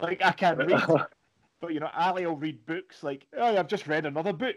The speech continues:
Speaker 1: You know, you started it two days ago. Whereas
Speaker 2: Yeah.
Speaker 1: I'm like, I'm like, "Uh, yeah, do they do a pop-up version?" I'm like, "I fucking don't know."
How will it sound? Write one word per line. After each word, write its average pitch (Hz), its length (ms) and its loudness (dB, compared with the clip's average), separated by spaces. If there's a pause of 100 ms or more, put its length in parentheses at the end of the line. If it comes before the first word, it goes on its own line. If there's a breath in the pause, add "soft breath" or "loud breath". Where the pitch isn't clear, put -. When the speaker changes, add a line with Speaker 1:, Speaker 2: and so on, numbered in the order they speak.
Speaker 1:
You 190 100 -16
know, 311 60 -12
you 320 100 -6
started 240 520 -2
it - 200 -10
two 165 220 -2
days 185 240 -2
ago. 117 260 -8 (460 soft breath)
Whereas 180 160 4
Speaker 2:
Yeah. 117 260 12
Speaker 1:
I'm 208 80 4
like, 160 380 2
I'm 185 260 2
like, 156 240 -6
"Uh, 165 220 -6
yeah, 240 340 -4 (260)
do 170 60 -10
they 170 80 -8
do 170 200 -6
a - 40 -4
pop-up 190 400 -2
version?" 202 460 -4
I'm 165 60 -10
like, - 100 -10
"I 240 140 -10 (140)
fucking 127 220 -14 (140)
don't 123 100 -8
know." - 400 6